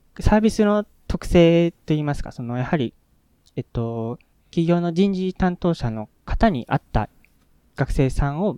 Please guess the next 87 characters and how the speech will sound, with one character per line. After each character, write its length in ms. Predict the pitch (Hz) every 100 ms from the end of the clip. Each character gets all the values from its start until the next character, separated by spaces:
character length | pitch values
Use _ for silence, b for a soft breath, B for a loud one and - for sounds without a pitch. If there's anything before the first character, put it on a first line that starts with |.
| -
見 100 | 135
つ 60 | -
け 100 | 127
さ 120 | 135
せ 140 | -
る 80 | 147
っ 20 |
て 180 | - -
い 120 | 110
う 40 | 113 _ -
と 80 | -
こ 120 | 196
ろ 180 | 220 233 b b b b -
な 80 | 120
の 160 | 113
で、 220 | 127 123
そ 160 | 113 165
の 100 | 151
精 320 | - 262 254
度、 160 | 160 - _ _ _
そ 200 | - 180
も 100 | 175
そ 100 | 240
も 260 | 214 214 220
そ 260 | - 170
の、 340 | 165 165 170 - _ -
ア 80 | 165
ル 100 | 180
ゴ 100 | 196
リ 80 |
ア 60 | 190
に 80 | 185
求 220 | 165 185
め 100 | 180
る 100 | 120
と 100 | 127
こ 120 | 135
ろ 220 | 127 127 b b b -
な 80 | 139
の 100 | 123
か 140 | 120
ど 100 | 123
う 40 |
か 100 | 120
っ 40 | 120
て 180 | - 127
い 60 |
う 40 | 123
の 100 | 117
は、 160 | 110
ち 80 | -
ょ 20 |
っ 20 | -
と 200 | 117 107
迷 280 | 139 170
い 40 | 147
が 80 | 143
ち 80 |
な 120 | 139 131
と 80 |
こ 80 | 139
ろ 120 | 147
で 80 | 127
は 160 | 110 120 B B B
あ 80 | 127
る 100 | 117
か 100 | 110
も 100 | 107
し 100 | 120
れ 60 |
な 80 | 113
い 40 |
ん 40 | 107
で 60 |
す 60 | 101
け 80 | 123
ど 80 | 156
も、 160 | 180
や 120 | 180
は 80 | 180
り 100 | 190
そ 80 | 139
の、 240 | 127 127 -
ユ 180 | 185 185
ー 40 |
ザ 100 | 180 180 175 175
ー 80 | 190